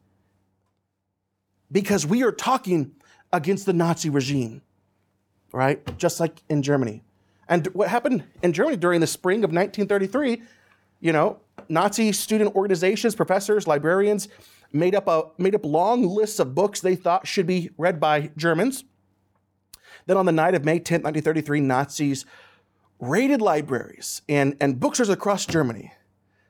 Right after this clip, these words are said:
The first wave of this was in twenty nineteen when they went after all the conservatives on, on social media platforms, and it just increased. They,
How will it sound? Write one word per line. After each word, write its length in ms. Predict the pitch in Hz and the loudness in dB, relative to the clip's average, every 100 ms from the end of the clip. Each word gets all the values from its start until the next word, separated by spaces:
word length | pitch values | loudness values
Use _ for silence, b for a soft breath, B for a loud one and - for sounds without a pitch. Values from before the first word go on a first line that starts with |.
| - | -6
The 80 | 156 | -2
first 300 | 247 233 147 | 0 0 -2
wave 220 | 196 196 | -2 0
of 120 | 135 | 0
this 260 | 139 139 - | 0 -2 -2
was 380 | 147 139 - - _ _ _ | -2 -2 -6 -12 _ _ _
in 140 | 151 151 | -4 0
twenty 220 | 175 165 | 0 2
nineteen 440 | 147 143 170 160 | 0 0 0 0
when 100 | 131 | 2
they 60 | 131 | 2
went 160 | 139 | 2
after 180 | 139 139 | 0 0
all 100 | 143 | 0
the 100 | 135 | 0
conservatives 460 | 127 131 151 135 117 | -4 -2 0 0 0
on, 240 | 117 117 - b b b | -2 -4 -14 b b b
on 200 | 127 127 | -4 -2
social 260 | 127 139 131 | -2 -2 -2
media 180 | 131 127 | -2 -2
platforms, 640 | 131 - - 123 110 - | -2 -2 -6 -12 -12 -6
and 100 | 139 | -4
it 40 | 135 | -2
just 200 | 135 123 | -4 -6
increased. 420 | 113 135 - - | -6 -8 -8 -2
They, 200 | 151 | -2